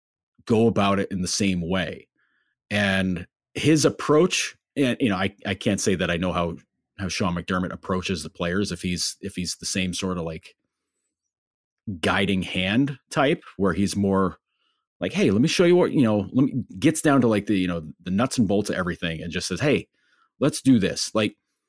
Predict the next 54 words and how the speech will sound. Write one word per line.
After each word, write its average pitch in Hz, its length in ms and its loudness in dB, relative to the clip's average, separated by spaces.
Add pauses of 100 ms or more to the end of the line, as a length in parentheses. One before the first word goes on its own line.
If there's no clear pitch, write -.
(1080)
Don 139 220 4
Granato's 135 340 4
a 98 60 2
big 104 440 0
practice - 400 -4
guy. 80 200 -8
He's 107 180 0
a 101 40 2
big 117 380 0
hands-on 101 420 0
coach 85 300 -4
guy. 82 180 -8
He 110 140 0
wants 120 320 2
to 110 80 0
get 98 220 0
it, - 160 -4 (560)
he 123 80 4
wants 160 240 4
to 113 80 4
get 143 180 4
you 143 160 6
going 113 340 4
right, 107 320 2
and 98 120 0
he 98 80 0
wants 98 300 -2
to 104 60 -4
get 92 200 -2
everybody 92 400 -2
on 90 100 -4
the 87 60 -6
same 85 260 -6
page. 80 420 -8 (400)
But 110 160 2
he 117 140 6
does 127 300 6
it, - 200 0
like, 117 280 4
not 165 160 6
in 165 80 2
a 131 40 6
way 143 180 8
where 110 120 6
it's 101 120 0
like, 95 120 2
"It's - 160 -6
my 110 160 2
system 107 340 0
or 87 60 -2
the 82 80 -10
highway." 85 540 -6 (500)
Like, 92 160 0
that, 120 240 2